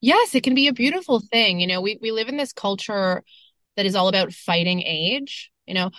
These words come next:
take out antioxidants, take these anti-aging supplements and herbs. And,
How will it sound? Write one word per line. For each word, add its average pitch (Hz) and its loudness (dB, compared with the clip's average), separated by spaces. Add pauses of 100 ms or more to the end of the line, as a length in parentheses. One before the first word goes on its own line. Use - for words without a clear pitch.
(240)
take 233 0
out 285 4
antioxidants, 269 0
take 240 -4
these 254 0
anti-aging 269 0
supplements 262 -2
and 262 -2
herbs. 277 2
And, 214 -2